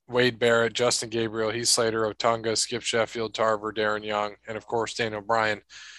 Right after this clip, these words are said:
come in, you know, they, they take over. It was awesome, you know, the way they did it and what they did, but then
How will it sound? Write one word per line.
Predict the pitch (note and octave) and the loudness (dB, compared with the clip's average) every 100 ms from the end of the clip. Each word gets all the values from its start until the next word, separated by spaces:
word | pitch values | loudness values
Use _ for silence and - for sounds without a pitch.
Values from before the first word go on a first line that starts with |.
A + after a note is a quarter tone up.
| - - | -20 0
come | D3+ D3 | 4 4
in, | C#3 B2+ A#2+ - _ _ _ _ | 4 2 0 -10 _ _ _ _
you | B2 | -2
know, | A2+ A2 | 0 2
they, | A#2 A#2+ A2+ A2 - _ - | 4 4 2 -2 -10 _ -6
they | A#2 | -4
take | - C#3+ C3+ C3+ | 2 4 4 4
over. | B2 A#2 A#2+ A#2 A2 | 4 2 -2 -4 -6
It | A#2+ | -10
was | A2+ G#2 | -6 0
awesome, | B2+ C#3 - C3 B2 - - | 4 6 4 2 -2 -12 -8
you | C3+ | -2
know, | B2 A#2+ B2 | 0 -2 -2
the | A#2 | 0
way | A#2+ | 2
they | A#2 | 4
did | A2 B2 | 4 4
it | B2 | 4
and | B2 | 0
what | A#2 - | -4 0
they | A#2 | 0
did, | A#2+ A#2 A2 | 4 4 2
but | A2+ - | -4 0
then | B2 A2+ | 0 0